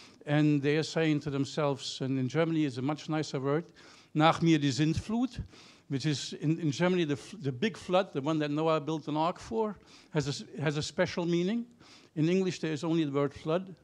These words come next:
so "after me the flood" doesn't mean the same, okay? Trump, who probably a lot of people here don't particularly like, says this should have been done fifty years ago.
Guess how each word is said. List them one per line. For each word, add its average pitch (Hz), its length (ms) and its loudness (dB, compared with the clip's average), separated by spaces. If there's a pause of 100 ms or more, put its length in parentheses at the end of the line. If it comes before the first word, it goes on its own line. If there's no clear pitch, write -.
so 139 360 -4
"after 156 280 0
me 151 160 4
the 139 100 -2
flood" 151 320 -4
doesn't 147 280 0
mean 147 220 4
the 127 80 -4
same, - 400 -8 (760)
okay? 135 360 -4 (480)
Trump, 220 460 4
who 165 200 10
probably 175 360 0
a 151 80 0
lot 160 160 0
of - 100 -10
people 160 240 -8
here 143 260 -4
don't 139 240 -4
particularly 143 540 -8
like, 196 280 -4
says - 320 -4
this 208 180 -4
should - 240 -4
have 165 160 -4
been 156 120 2
done 143 220 0
fifty - 380 -8
years 202 300 -6
ago. 113 220 -14